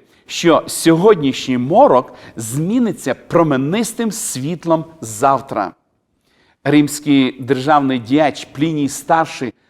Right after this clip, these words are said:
одного разу сказав: «Надія — це стовп, на якому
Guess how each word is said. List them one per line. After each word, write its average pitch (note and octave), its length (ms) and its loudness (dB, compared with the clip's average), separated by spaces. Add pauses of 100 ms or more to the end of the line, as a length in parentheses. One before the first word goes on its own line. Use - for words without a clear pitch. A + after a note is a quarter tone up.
(120)
одного D#3+ 400 0
разу D3+ 320 0
сказав: A#2 580 -4 (580)
«Надія — G#3+ 680 -2 (320)
це F#3 380 2
стовп, - 720 0 (340)
на C3 100 0
якому G#3+ 580 2